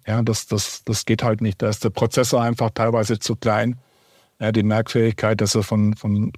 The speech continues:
Kindern und Jugendlichen ist halt einfach verschieden. So, also ich hab gesagt, das sind so kleine, kleine Dinge. Das sind so strukturelle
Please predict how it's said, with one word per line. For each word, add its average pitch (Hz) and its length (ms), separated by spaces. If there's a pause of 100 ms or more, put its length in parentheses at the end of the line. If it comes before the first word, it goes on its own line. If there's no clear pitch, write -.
Kindern 113 320
und 101 120
Jugendlichen 107 460
ist 101 160
halt 107 140
einfach 101 320
verschieden. 95 680 (840)
So, 113 480
also 139 500
ich - 180
hab 147 120
gesagt, 139 320
das 135 140
sind 143 100
so 127 120
kleine, 117 600 (180)
kleine 127 380
Dinge. 107 320
Das 110 180
sind 139 100
so 123 160
strukturelle 117 920